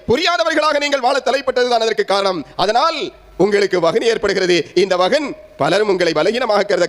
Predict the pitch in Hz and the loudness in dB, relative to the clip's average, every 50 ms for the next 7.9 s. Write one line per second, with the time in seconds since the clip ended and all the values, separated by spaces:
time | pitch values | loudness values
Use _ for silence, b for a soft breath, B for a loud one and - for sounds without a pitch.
0 | - 160 175 185 185 185 190 185 208 220 254 302 185 - - - - 170 202 233 | 0 0 0 0 0 0 0 0 2 0 2 0 0 -2 -4 -4 -4 -2 -2 -2
1 | 247 - - 208 196 185 180 160 160 147 175 185 190 - 226 196 185 180 175 175 | -4 -2 0 0 0 0 0 0 0 0 0 -2 -2 -2 0 0 0 2 2 2
2 | 180 175 170 175 143 B B B 147 190 240 269 285 277 269 254 233 226 220 220 | 2 0 -2 -4 -4 B B B -2 0 0 0 0 0 2 2 2 2 0 0
3 | 196 190 190 180 170 160 156 165 202 202 202 196 185 170 B B - 156 160 175 | 0 0 0 0 0 0 0 0 0 0 2 0 0 -2 B B -2 0 2 2
4 | 214 240 285 262 226 202 190 185 156 156 190 220 - - 202 185 175 175 185 175 | 2 2 0 0 0 0 0 0 0 0 -2 -2 0 -2 0 0 0 -2 -2 -2
5 | 156 135 B B - 165 190 240 277 - 277 269 247 233 - - 240 220 196 - | -2 -4 B B -2 0 0 0 -2 0 0 0 0 0 -2 -2 -4 -4 -6 -6
6 | - - 190 240 233 247 240 220 185 160 - - - - 233 302 311 311 302 285 | -2 -2 0 0 0 0 0 0 0 -2 -4 -4 -2 -2 0 0 0 0 0 2
7 | 294 269 208 - - 160 202 285 311 - 311 294 277 285 294 277 269 | 0 0 0 -2 -2 -2 -2 0 0 0 0 0 0 0 -2 -4 -4